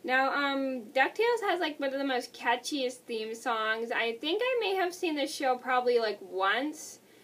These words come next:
but I don't remember ever watching it,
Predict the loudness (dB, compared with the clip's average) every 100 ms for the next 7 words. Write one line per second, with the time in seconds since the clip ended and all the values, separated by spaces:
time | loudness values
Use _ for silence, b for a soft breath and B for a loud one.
0 | B -4 2 2 4 2 2 2 2 4
1 | 2 2 2 4 4 4 2 0 2 2
2 | 0 -2 -2 0 0 0 -2